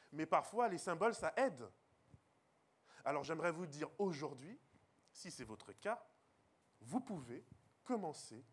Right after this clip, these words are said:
à cet instant précis une nouvelle page dans votre vie. Vous pouvez commencer une nouvelle page dans laquelle vous laissez Dieu pleinement faire l'opération de sauvetage qu'il a prévu de faire dans vos vies.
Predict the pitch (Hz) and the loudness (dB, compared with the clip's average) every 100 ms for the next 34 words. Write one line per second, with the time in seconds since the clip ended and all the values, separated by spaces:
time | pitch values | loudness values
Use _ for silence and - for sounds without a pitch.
0 | _ - - - 147 - - 104 _ - | _ -10 -8 -8 -8 -10 -12 -16 _ -16
1 | - 196 - - 117 _ _ _ _ 127 | -8 -8 -8 -14 -20 _ _ _ _ -10
2 | 139 147 127 120 107 98 - - _ _ | -8 -6 -8 -8 -10 -10 -16 -20 _ _
3 | _ 101 104 - 147 208 - _ _ _ | _ -18 -16 -14 -14 -16 -20 _ _ _
4 | _ _ _ _ _ _ _ _ - - | _ _ _ _ _ _ _ _ -20 -20
5 | - 139 196 214 202 202 208 226 208 196 | -10 -6 -2 0 0 0 4 4 6 2
6 | 208 180 170 151 143 220 202 165 139 139 | 0 -2 0 0 2 2 2 0 0 -2
7 | 202 233 151 _ - _ _ _ _ _ | -8 -8 -14 _ -20 _ _ _ _ _
8 | _ _ _ _ _ _ _ - 117 139 | _ _ _ _ _ _ _ -18 -10 -4
9 | 147 139 - 175 113 - 113 180 160 127 | -2 -4 -8 -12 -12 -14 -8 -6 -6 -8
10 | 120 - _ _ _ _ _ _ - - | -14 -18 _ _ _ _ _ _ -16 -8
11 | 135 139 113 156 165 151 107 - - 107 | -8 -8 -8 -8 -6 -8 -10 -12 -18 -20
12 | _ - 107 - 123 - 156 107 - _ | _ -18 -10 -8 -8 -10 -14 -16 -20 _
13 | _ _ _ _ - 120 113 123 123 110 | _ _ _ _ -8 -8 -8 -12 -12 -14
14 | 107 127 110 92 95 92 | -16 -18 -18 -20 -20 -20